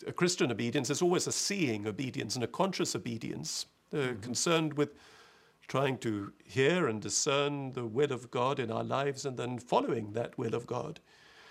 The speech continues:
Speaker 1: And, um, I've often reflected on this. You know, people one meets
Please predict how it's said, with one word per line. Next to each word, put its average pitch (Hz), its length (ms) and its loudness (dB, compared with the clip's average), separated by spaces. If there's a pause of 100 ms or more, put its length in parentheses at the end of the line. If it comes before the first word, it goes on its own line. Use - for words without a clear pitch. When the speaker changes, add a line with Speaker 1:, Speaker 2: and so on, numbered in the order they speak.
(680)
Speaker 1:
And, 135 560 4
um, - 220 -8 (340)
I've 175 140 6
often 247 200 4
reflected 202 440 2
on 120 100 2
this. 117 200 -2 (280)
You 113 180 -2
know, 139 60 4
people 175 300 2
one 147 220 6
meets - 560 0